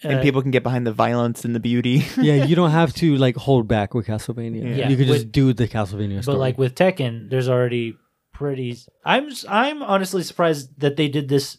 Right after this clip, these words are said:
Speaker 2: story so much to a T to Tekken three, because I was really expecting something
Speaker 1: Different.
Speaker 2: brand new, like a whole new retelling.
Speaker 3: Right.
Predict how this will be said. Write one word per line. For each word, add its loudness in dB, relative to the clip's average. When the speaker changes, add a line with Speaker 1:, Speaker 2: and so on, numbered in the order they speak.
Speaker 2:
story 2
so -2
much -2
to -2
a 2
T -6
to -2
Tekken -12
three, -20
because 2
I 4
was 4
really 2
expecting -2
something -6
Speaker 1:
Different. 2
Speaker 2:
brand 2
new, -10
like -2
a -2
whole 4
new 4
retelling. -2
Speaker 3:
Right. 2